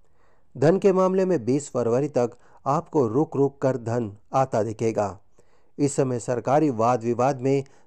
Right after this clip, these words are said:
धन खर्च हो सकता है। बीस फरवरी तक बैंक, सरकारी दफ्तरों के चक्कर लगा सकते हैं।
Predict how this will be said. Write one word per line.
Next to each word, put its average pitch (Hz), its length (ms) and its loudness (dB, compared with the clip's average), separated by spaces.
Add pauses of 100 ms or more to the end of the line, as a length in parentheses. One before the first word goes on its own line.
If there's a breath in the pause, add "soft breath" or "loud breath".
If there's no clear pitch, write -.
धन 165 340 2 (120)
खर्च - 340 -2
हो 113 140 -6
सकता 117 320 -4
है। 107 300 -4 (340)
बीस 143 380 4
फरवरी 180 340 4
तक 180 180 2 (100)
बैंक, 143 420 2 (340)
सरकारी 135 460 2
दफ्तरों 151 420 2
के 135 160 -2
चक्कर 143 400 -2
लगा 113 260 2
सकते 123 300 -6
हैं। 113 360 -4